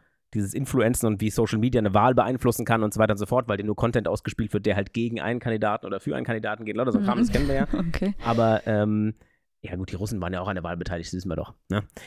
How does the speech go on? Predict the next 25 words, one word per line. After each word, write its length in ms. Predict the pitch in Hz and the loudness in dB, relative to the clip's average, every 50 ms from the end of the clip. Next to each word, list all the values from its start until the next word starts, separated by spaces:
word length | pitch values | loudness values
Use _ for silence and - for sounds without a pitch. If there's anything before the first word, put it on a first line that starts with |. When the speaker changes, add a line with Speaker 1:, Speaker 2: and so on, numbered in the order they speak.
| - - - _ _ | -20 -20 -20 _ _
Speaker 1:
Aber 180 | - 123 135 135 | 0 0 2 2
sowas, 320 | 131 151 151 143 127 123 | 4 4 4 4 2 0
weißt 280 | 76 98 110 120 - - | -4 0 2 2 2 2
du, 100 | 160 - | 0 0
also 240 | - 123 131 120 117 | 2 2 2 2 2
wie, 220 | 127 143 147 127 | 2 2 2 2
wie 120 | 123 135 131 | 2 0 0
stark 320 | - - - 131 151 - | 0 0 0 0 2 0
so 100 | - 117 | 0 0
Influencen 460 | 120 165 - - 120 107 104 - 113 | 0 0 2 2 2 2 0 -2 -4
ist 120 | 110 - - | -4 -2 -2
und 120 | 117 104 | -4 -4
wie 60 | 107 | -4
krass 260 | - - - 127 143 | -4 -2 0 0 0
das 120 | - 143 117 | 0 0 2
dann 100 | 120 110 | 2 2
halt 120 | 110 - | 2 2
auch 200 | - 107 - - | 2 2 0 2
bei 180 | - - 107 104 | 2 2 4 4
sowas 320 | 110 120 131 139 135 - - _ - 415 | 6 6 4 4 4 0 -6 _ -10 -4
Sensiblem 540 | - 110 110 110 113 131 185 180 147 120 113 | 0 2 4 4 4 2 2 4 4 2 2
wie 120 | 110 120 | 2 0
Ernährung 460 | - 107 107 123 190 185 - 107 107 - | 2 2 4 4 4 4 4 2 2 2
und, 280 | - 107 104 101 - - | 0 0 -2 -2 -4 -8
und, 160 | - - 107 | -6 -6 -6